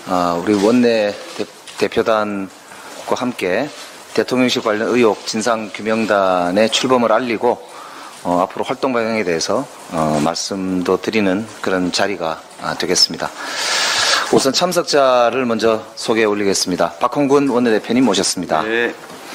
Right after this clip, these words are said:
Speaker 1: 한병도 단장님 모셨습니다. 그리고 고민정 최고위원님 모셨습니다. 예, 김병주 의원님 모셨습니다.
Speaker 2: 네,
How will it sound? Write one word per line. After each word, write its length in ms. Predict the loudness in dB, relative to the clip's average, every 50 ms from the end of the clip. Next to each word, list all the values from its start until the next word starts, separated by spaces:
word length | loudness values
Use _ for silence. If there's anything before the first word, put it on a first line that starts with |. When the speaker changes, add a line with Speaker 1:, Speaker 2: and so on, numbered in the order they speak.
| -12 -12 -12 -12 -12 -12 -10 -10 -6 -2
Speaker 1:
한병도 760 | 0 0 2 2 2 4 2 2 2 0 0 2 4 4 4 2
단장님 440 | 0 -2 -4 -2 -2 -2 -2 -2 -4
모셨습니다. 500 | -4 -6 -6 -6 -6 -6 -6 -6 -8 -8 -8 -10 -12 -12 -12 -12 -12 -10 -10 -8 -8 -6 -6 -6 -6 -6 -6 -6 -6 -6 -6 -6 -6 -2 2
그리고 160 | 2 2 2
고민정 380 | 2 0 0 -2 -2 -2 -2 -2
최고위원님 420 | -4 -4 -4 -6 -6 -6 -6 -8
모셨습니다. 580 | -8 -8 -8 -8 -6 -4 -2 0 0 0 -2 -4 -10 -20 -20 -20 -20 -20 -20 -20 -20 -18 -18 -18 -18 -18 -18 -16 -16 -14 -14 -14 -12 -12 -12 -12 -12 -12 -12 -10 -10 -8 -8 -8 -8 -6 0 2
예, 140 | 4 4 4
김병주 480 | 4 2 2 2 2 2 2 2 2
의원님 260 | 2 2 2 0 -2 -2
모셨습니다. 540 | -4 -4 -4 -6 -6 -6 -6 -2 -2 -2
Speaker 2:
네, 200 | -2 -4 -8 -16